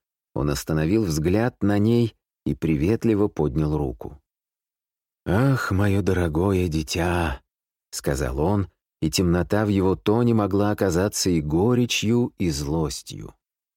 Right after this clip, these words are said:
«Все ли у тебя хорошо? За последние недели ты едва ли раз говорил со мной».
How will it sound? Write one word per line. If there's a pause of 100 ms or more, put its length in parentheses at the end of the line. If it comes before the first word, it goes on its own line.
(500)
«Все
ли
у
тебя
хорошо? (760)
За
последние
недели
ты
едва
ли
раз
говорил
со
мной».